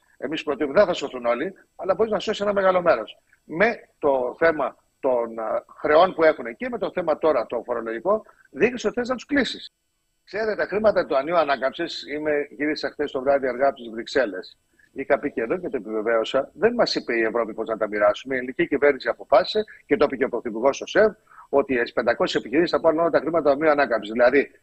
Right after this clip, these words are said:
φτηνό χρήμα, και τα οποία σήμερα έδωσε τα πρώτα δωδεκάμισι δις σε τετρακόσιες εξήντα εφτά επιχειρήσεις. Να θυμίσω ότι η Ελλάδα έχει οκτακόσιες τριάντα χιλιάδες επιχειρήσεις. Άρα δεν υποχρεώθηκε κανείς στην κυβέρνηση να τα δώσει με αυτόν τον τρόπο. Έβαλε ψηλά τον πλαφόν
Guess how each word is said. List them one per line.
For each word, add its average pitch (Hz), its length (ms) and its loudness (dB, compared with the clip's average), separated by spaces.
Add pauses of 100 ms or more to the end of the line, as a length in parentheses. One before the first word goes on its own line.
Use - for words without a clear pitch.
φτηνό 120 400 2
χρήμα, 147 460 -2 (280)
και 175 100 -4
τα 151 100 6
οποία 185 260 2
σήμερα 214 460 -2
έδωσε 175 300 0
τα 147 100 2
πρώτα 165 280 0
δωδεκάμισι 135 540 -2
δις 180 100 0
σε - 60 -8
τετρακόσιες 156 320 -4
εξήντα 151 180 0
εφτά 185 140 2
επιχειρήσεις. 156 600 -2 (280)
Να 127 140 0
θυμίσω 139 340 -4
ότι 143 80 -8
η 147 40 0
Ελλάδα 147 240 4
έχει 147 120 -4
οκτακόσιες 135 300 -4
τριάντα 143 220 2
χιλιάδες 139 260 2
επιχειρήσεις. 117 440 -8 (180)
Άρα 214 200 6
δεν 214 80 2
υποχρεώθηκε 151 440 -2
κανείς 131 200 -10
στην 120 140 -16
κυβέρνηση 117 600 -4 (180)
να 131 140 0
τα 123 100 2
δώσει 123 180 -4
με 127 60 -6
αυτόν 123 140 -4
τον 110 120 -4
τρόπο. 185 240 2
Έβαλε 180 240 4
ψηλά 156 280 2
τον 175 140 -2
πλαφόν 170 400 2